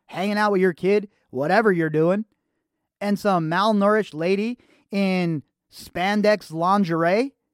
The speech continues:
and the dog collar comes up to you all mal-, malnourished and beat up and says she was held hostage? I mean, how do you react to a situation like that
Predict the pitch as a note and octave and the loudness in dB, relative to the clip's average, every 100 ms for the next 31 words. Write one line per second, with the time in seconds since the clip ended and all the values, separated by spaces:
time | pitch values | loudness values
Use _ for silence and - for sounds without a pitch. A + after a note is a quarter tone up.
0 | _ _ - F#3 F#3+ E3 E3 G3 G#3 G#3+ | _ _ -6 -2 0 2 4 4 4 2
1 | A3+ A#3+ G3+ F#3 F#3 F#3+ A#3 A3 G3 G3 | 2 2 0 -2 -2 -4 0 2 4 2
2 | F#3+ F#3+ E3 F3 F#3+ F3+ G3 A3+ - D#3+ | 0 -2 -4 -2 0 4 4 4 0 -4
3 | C#3+ F#3+ F3+ B3 _ _ - G3 G#3 G3+ | 0 2 2 0 _ _ -8 -4 0 0
4 | G#3+ G#3+ E3 D3+ _ _ _ _ - C#3 | 0 -2 -2 -6 _ _ _ _ -10 -2
5 | G#3+ F#3 F3 G3+ B3+ C#4+ - _ _ _ | 0 2 0 0 -4 -8 -10 _ _ _
6 | _ _ _ _ _ _ _ _ _ _ | _ _ _ _ _ _ _ _ _ _
7 | _ - A#3 B3 A3+ _ - A#3+ C#4+ B3 | _ -6 -2 -2 -2 _ -2 2 4 4
8 | G3+ A#3+ D4 A#3+ - F#3+ F3+ F3+ E3 F3 | 4 2 0 0 0 -4 -2 -2 -2 -4
9 | E3 D3+ E3+ D3+ | -4 -2 -2 -2